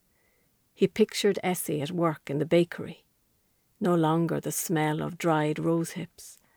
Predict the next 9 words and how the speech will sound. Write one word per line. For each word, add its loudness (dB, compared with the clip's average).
but -4
the -2
dust -4
of -8
flour -2
in -10
her -6
white -4
hair. -10